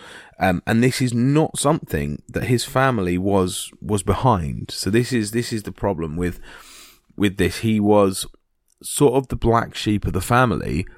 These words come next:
but yet he was as famous as the rest of them. So when you're talking about a famous family, much like you would today,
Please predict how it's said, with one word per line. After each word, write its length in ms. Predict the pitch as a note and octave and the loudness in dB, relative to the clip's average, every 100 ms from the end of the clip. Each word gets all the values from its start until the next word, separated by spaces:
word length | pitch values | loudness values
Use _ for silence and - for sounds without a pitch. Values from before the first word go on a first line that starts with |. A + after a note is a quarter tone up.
| _ _ _ - | _ _ _ 0
but 140 | A2+ F2 | 2 2
yet 440 | A2 G#2+ - - _ _ - | 4 4 4 -2 _ _ -16
he 260 | - A#2+ G#2 | 0 4 6
was 220 | G#2+ G2+ - | 4 2 0
as 300 | A2+ G#2 - | 0 0 0
famous 640 | A2+ A2 F#2 E2 - - - | 2 4 2 0 -4 -8 -2
as 160 | F2+ - | -2 0
the 100 | F2 | 0
rest 300 | G2 - F2 | 0 0 -4
of 100 | - | -4
them. 220 | D2 G#2+ | -6 -4
So 240 | G2+ G2 - - - _ _ - | 0 0 -2 -14 -20 _ _ -4
when 220 | A2 C3 | 0 2
you're 100 | B2 | 2
talking 400 | D3+ C#3 - A2+ | 2 2 2 0
about 400 | G2+ G2+ - - - | 0 0 -2 -4 -4
a 80 | G2+ | 0
famous 400 | G2 G2+ F#2+ - | 2 2 2 2
family, 340 | G#2 G2+ G2+ | 4 4 4
much 320 | A#2+ C3+ - | 2 0 0
like 300 | A#2 G#2+ - | 0 0 0
you 120 | G#2+ G2+ | 0 2
would 200 | G2 - | 2 0
today, 600 | A#2 B2+ D3+ G#1 - | -2 2 2 0 -8